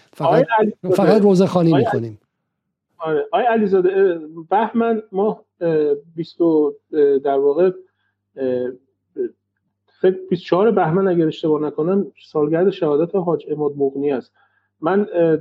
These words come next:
Speaker 2: دوست دارم اینجا از شما این قول رو بگیرم در اون تاریخ یه برنامه مستقل و ویژه ما راجع به حاج عماد بریم، چون حق مطلبش واقعاً در رسانه‌های فارسی زبان ادا نشده. من، اه، چون تعلق خاطر شدید دارم به این شهید، دوست دارم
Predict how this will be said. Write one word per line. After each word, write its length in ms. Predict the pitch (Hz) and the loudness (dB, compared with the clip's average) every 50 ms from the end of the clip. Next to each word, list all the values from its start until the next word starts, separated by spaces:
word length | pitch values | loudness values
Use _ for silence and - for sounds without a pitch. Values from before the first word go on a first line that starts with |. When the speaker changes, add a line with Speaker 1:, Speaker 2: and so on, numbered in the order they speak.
| 170 - _ | -4 -8 _
Speaker 2:
دوست 180 | - 196 196 - | -2 -2 2 4
دارم 200 | 208 214 208 202 | 4 4 4 4
اینجا 200 | 196 185 208 202 | 4 4 2 2
از 100 | 185 - | 0 0
شما 180 | - 196 196 | 0 2 2
این 140 | 208 220 220 | 4 4 4
قول 200 | 208 208 214 220 | 4 4 4 4
رو 120 | 214 220 | 2 2
بگیرم 380 | 208 214 214 214 214 208 202 208 | 2 2 2 2 2 2 2 2
در 200 | 196 180 170 180 | 0 0 2 2
اون 100 | 214 214 | 0 0
تاریخ 440 | 208 - 185 185 202 208 - - - | 0 0 0 2 2 0 0 -2 0
یه 140 | 170 190 196 | 0 2 2
برنامه 580 | 185 190 180 170 170 170 170 190 202 202 196 160 147 143 156 160 160 160 156 156 156 | 4 2 2 2 2 2 2 2 2 2 0 -2 -6 -12 -12 -12 -14 -14 -18 -14 -12
مستقل 560 | 156 160 - - _ 160 151 - 202 208 202 | -12 -12 -12 -8 _ -6 0 2 2 2 4
و 80 | 185 170 | 2 0
ویژه 280 | 160 165 160 156 190 | 0 -2 -2 0 0
ما 140 | 190 185 185 | 0 0 0
راجع 260 | 180 175 156 165 180 | 0 0 0 2 0
به 80 | 190 185 | 0 0
حاج 280 | 175 180 151 - - | 0 0 -2 0 -2
عماد 280 | 147 156 170 190 202 - | -4 -2 -2 -2 0 0
بریم، 180 | 202 202 208 190 | 0 0 0 -2
چون 280 | - - 196 208 214 - | -2 -2 -4 -4 -4 -10
حق 300 | _ - 185 180 - 190 | _ -4 -4 -2 0 0
مطلبش 540 | 185 180 165 156 - 175 175 190 185 - - | 0 0 0 -2 0 0 2 2 0 0 -4
واقعاً 260 | 165 160 156 165 175 | -4 -2 -2 -2 -4
در 240 | 190 165 151 139 - - _ _ _ _ _ _ _ _ | -2 -2 -2 -4 -4 -8 _ _ _ _ _ _ _ _
رسانه‌های 420 | - 151 143 - 160 156 160 175 190 | -4 -2 -2 -2 -4 -2 0 0 0
فارسی 380 | 180 - 165 151 147 - 170 | 0 0 -2 -2 -2 -4 -8
زبان 360 | 160 151 151 143 160 185 190 - - | -4 -2 -2 -2 -2 -2 -4 -2 -2
ادا 260 | 156 151 147 170 180 | -2 -2 0 -2 0
نشده. 440 | 190 196 202 190 - 180 160 151 151 | 0 0 -2 -2 -2 -4 -2 -2 -2
من، 320 | 151 165 190 196 175 170 | -2 0 -2 -2 -2 -2
اه، 220 | 190 165 156 165 165 - _ | -4 -4 -4 -4 -6 -10 _
چون 200 | - 180 180 175 - _ _ _ | -4 -2 -2 -2 -8 _ _ _
تعلق 420 | - 151 147 151 156 147 151 151 | -2 0 2 2 2 2 0 -2
خاطر 340 | - - 147 - - 180 190 | -2 -4 -4 -4 -4 -6 -6
شدید 420 | - - 156 156 160 202 196 - _ _ _ | -4 -2 -2 0 0 0 -2 -2 _ _ _
دارم 260 | 160 151 147 143 147 | -2 -2 -2 -2 0
به 60 | 143 | 0
این 120 | 143 143 143 | 0 0 -2
شهید، 480 | 143 - 156 143 143 180 196 185 185 | -4 -6 -2 0 2 2 2 0 -2
دوست 200 | _ 185 - _ | _ -14 -8 _
دارم 260 | 180 175 175 175 180 | -2 -2 -2 -2 -4